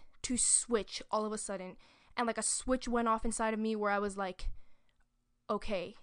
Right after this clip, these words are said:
like, I have to start thinking about what I wanna do for the rest of my life. Will I actually be happy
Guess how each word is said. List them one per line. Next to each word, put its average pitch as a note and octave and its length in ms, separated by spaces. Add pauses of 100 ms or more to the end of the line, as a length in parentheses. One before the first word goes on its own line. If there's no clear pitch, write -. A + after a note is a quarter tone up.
(240)
like, G#3 400
I G#3+ 60
have G#3+ 100
to - 60
start A3+ 240
thinking G#3+ 240
about G3+ 220
what G3+ 140
I A3 40
wanna A#3 200
do G#3 80
for G#3 140
the G3+ 80
rest G3 180
of G#3+ 60
my F#3+ 120
life. F#3 260 (440)
Will A3+ 240
I C4 60
actually A3+ 460
be G#3+ 160
happy G3+ 600